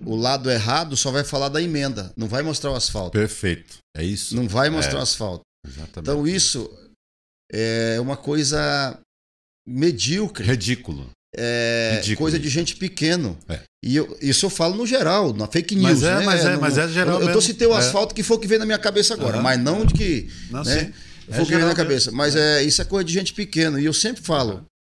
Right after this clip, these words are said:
Speaker 1: que todo pequeno é obsceno.
Speaker 2: Uhum.
Speaker 1: Todo pequeno é ridículo. E a fake news é pra pessoas pequenas. É o que eu acho.
Speaker 2: Exatamente.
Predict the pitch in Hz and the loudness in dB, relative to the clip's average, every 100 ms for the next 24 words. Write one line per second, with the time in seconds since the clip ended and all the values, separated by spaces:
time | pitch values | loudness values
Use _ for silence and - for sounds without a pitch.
0 | _ - 143 - - _ _ 202 220 220 | _ -6 -6 -8 -20 _ _ 2 2 2
1 | 208 180 175 196 196 196 185 - 120 90 | -2 0 0 0 0 0 0 0 2 0
2 | 82 - - _ _ - - _ _ 85 | -2 -6 -16 _ _ -6 -6 _ _ -2
3 | 175 156 175 175 170 165 147 117 104 143 | 0 0 -2 0 0 0 0 -4 -4 -2
4 | 185 208 202 190 190 214 202 208 208 202 | 0 0 0 -2 0 -2 -2 -4 -4 -4
5 | 240 170 147 101 - - - - - _ | -4 -2 -2 -2 -4 -4 -12 -20 -20 _
6 | _ - 147 156 220 196 190 196 220 208 | _ -6 -6 0 2 4 2 0 -6 -10